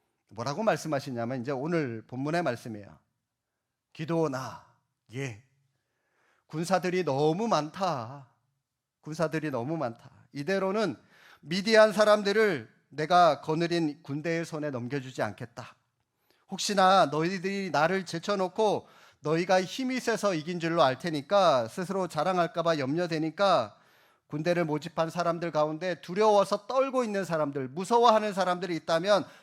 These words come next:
다 집으로 돌려보내라." 여러분, 이해가 되십니까? 전쟁은요,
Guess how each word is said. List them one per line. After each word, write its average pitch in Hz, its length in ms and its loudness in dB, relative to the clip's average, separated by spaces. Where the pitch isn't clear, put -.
다 220 580 6
집으로 214 420 -4
돌려보내라." 170 800 -4
여러분, 156 240 -8
이해가 160 340 -4
되십니까? 139 640 -12
전쟁은요, 147 960 -4